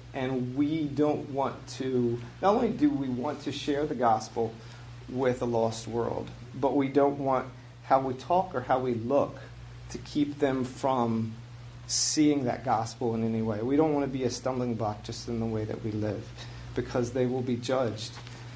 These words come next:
Um, and we don't say that out of, um, then us getting vengeance. We say that out of, um,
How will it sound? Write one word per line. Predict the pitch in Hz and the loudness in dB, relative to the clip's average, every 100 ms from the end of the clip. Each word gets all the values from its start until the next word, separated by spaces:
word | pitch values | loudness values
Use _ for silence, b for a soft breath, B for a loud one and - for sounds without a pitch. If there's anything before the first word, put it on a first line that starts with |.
| B - | B -6
Um, | 113 107 101 110 | -4 -2 -4 -4
and | 135 | -2
we | 127 | 2
don't | 127 143 | 2 2
say | 143 - 139 | 0 2 2
that | 131 127 | 4 4
out | 123 120 | 4 4
of, | 123 113 - - B B B B | 2 0 -4 -14 B B B B
um, | 120 113 107 110 | 0 0 0 -2
then | 113 139 131 123 - - - | 0 0 0 -2 -6 -12 0
us | 131 127 | 0 2
getting | - 131 123 | 0 2 2
vengeance. | 113 123 123 113 110 | 2 0 0 -2 -2
We | 117 | -2
say | 113 127 120 | -2 0 2
that | 117 110 | 2 2
out | 110 110 | 2 2
of, | 110 107 - - - - - | -2 -4 -10 -14 -14 -14 -10
um, | 107 104 101 107 | -8 -6 -6 -6